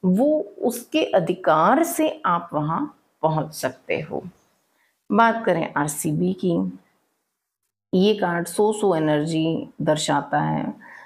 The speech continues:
One side आपका face दिखाई दे रहा है, one side नहीं दिखाई दे रहा है, मतलब, आरसीबी की हालत कोई बहुत ज़्यादा अच्छी हम नहीं कह सकते। वो शायद ही पहुँचे semifinal तक, उनका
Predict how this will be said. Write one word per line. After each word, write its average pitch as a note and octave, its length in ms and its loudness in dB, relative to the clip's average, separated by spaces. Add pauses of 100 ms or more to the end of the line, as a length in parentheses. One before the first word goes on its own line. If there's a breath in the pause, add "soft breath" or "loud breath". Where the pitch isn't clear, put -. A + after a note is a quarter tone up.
(220 loud breath)
One F#3+ 240 4
side F3+ 460 2
आपका D#3 300 0
face E3 400 0
दिखाई D#3 340 0
दे D3+ 200 0
रहा D3+ 160 0
है, D3 120 0
one C#3+ 240 -2
side C#3+ 340 -2
नहीं E3 320 0
दिखाई E3 340 -2
दे D3+ 200 0
रहा D3 300 -2
है, D3+ 180 0
मतलब, G3 640 -2
आरसीबी E3 520 0
की E3 180 -4
हालत C#3 440 0
कोई D3+ 100 -2
बहुत D3 300 -2
ज़्यादा C#3+ 280 0
अच्छी - 560 -2
हम D#3+ 380 -2 (440 loud breath)
नहीं F3 360 2
कह F#3 160 2
सकते। F#3 460 -2
वो D#3 180 -2
शायद D#3 540 0
ही G3 180 0
पहुँचे F#3 680 -2
semifinal D3+ 720 0
तक, - 360 -2 (540 loud breath)
उनका E3 760 2